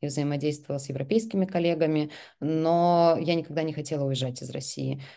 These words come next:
Я хотела делать свою страну лучше, я хотела делать свою страну,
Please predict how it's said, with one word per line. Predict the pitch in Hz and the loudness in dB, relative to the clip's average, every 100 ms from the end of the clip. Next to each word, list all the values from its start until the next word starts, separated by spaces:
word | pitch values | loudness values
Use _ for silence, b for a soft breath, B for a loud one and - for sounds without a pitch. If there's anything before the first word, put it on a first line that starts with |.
| B | B
Я | 151 151 151 | 0 2 2
хотела | 151 147 147 | -2 0 0
делать | 143 147 143 | 2 2 2
свою | - 151 220 | 0 0 0
страну | 220 214 202 196 | -2 0 2 2
лучше, | 190 - | 2 -2
я | 147 | -2
хотела | 139 151 151 147 | -4 -6 -4 -4
делать | 143 147 147 | -2 -4 -4
свою | - 147 147 | -4 -4 -4
страну, | 147 - 143 147 | -4 -2 2 2